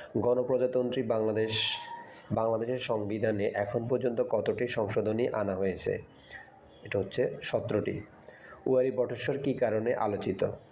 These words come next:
প্রত্নতাত্ত্বিক খনন। প্রসব পরবর্তী জটিলতা কোনটি? হচ্ছে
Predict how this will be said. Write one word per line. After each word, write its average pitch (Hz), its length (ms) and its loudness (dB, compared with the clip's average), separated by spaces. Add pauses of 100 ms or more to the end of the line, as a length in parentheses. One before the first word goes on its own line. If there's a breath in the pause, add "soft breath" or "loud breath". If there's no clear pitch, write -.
(420)
প্রত্নতাত্ত্বিক 117 760 0
খনন। 95 420 -2 (640 loud breath)
প্রসব 147 340 0
পরবর্তী 123 460 0
জটিলতা 113 720 2 (180)
কোনটি? 104 500 -2 (1040)
হচ্ছে 117 140 -2